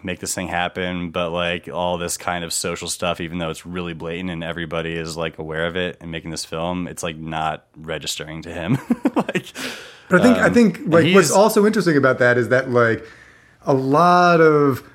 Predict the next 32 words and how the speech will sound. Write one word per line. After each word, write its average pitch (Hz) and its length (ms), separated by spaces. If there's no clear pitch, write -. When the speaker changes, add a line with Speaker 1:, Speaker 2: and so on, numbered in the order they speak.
Speaker 2:
reading 151 480
into 147 320
films 120 420
in 120 120
that 120 240
way 123 340
was, 107 220
like, 110 200
new 104 640
at 95 160
this 95 200
time 95 500
too. 107 420
Like, 107 280
you 113 60
know 110 80
what 110 100
I 107 40
mean? 107 220
Speaker 1:
Totally, 80 520
Speaker 2:
It's 87 100
like, 113 280
Speaker 1:
yeah. - 140
Speaker 2:
that's, 139 320
Speaker 1:
Mm-hmm. 87 240
Speaker 2:
th-, 196 360
if - 140
you 143 100
look 127 280
at 139 240
the, 120 340
even 135 340